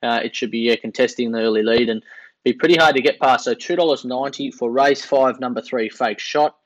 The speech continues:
We're gonna roll that into race six, number two, Red Hot Lady, drawn beautifully. Has won seven races in its career and have only ever won more than one race from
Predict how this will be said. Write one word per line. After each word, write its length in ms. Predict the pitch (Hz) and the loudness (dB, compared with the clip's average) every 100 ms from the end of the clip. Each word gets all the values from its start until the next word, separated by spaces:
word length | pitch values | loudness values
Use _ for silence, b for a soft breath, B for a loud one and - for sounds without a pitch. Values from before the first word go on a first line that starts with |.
| _ - | _ -8
We're 100 | 143 | -4
gonna 180 | 151 | 0
roll 260 | 143 147 143 | 2 4 4
that 220 | 151 156 - | 4 2 -2
into 240 | 139 139 | -8 -8
race 380 | 127 147 156 - | -2 0 -2 -4
six, 560 | - 156 - - - b b b | -10 -8 -8 -12 -18 b b b
number 340 | 139 143 143 131 - | -8 -6 -4 -6 -8
two, 340 | - 147 139 - | -6 -6 -6 -10
Red 360 | 127 131 139 135 - | -4 2 2 0 -4
Hot 320 | 139 131 - | 0 0 0
Lady, 540 | 139 151 160 170 175 - | 2 4 2 -2 -8 -8
drawn 400 | 156 151 139 117 | -6 -4 -8 -10
beautifully. 640 | 135 165 165 - 202 262 262 B _ | -4 -4 -4 -4 -4 -4 -8 B _
Has 140 | 147 | -4
won 400 | 143 160 175 175 - | 0 2 2 -2 -12
seven 300 | - 190 220 | -6 -4 0
races 340 | 208 185 - 156 | 0 0 -2 -8
in 80 | |
its 160 | 160 - | -8 -8
career 420 | - 143 139 156 196 | -4 -2 0 0 -2
and 140 | 151 | -2
have 80 | 139 | 0
only 260 | 143 151 147 | 0 0 -2
ever 160 | 139 | 0
won 400 | 135 139 139 139 - _ _ | 0 0 -2 -6 -14 _ _
more 300 | 139 143 160 | -10 -2 0
than 200 | 165 160 | 0 -2
one 220 | 143 143 143 | 0 0 2
race 300 | 135 135 - | 2 2 -4
from 400 | 135 127 120 | -6 -6 -8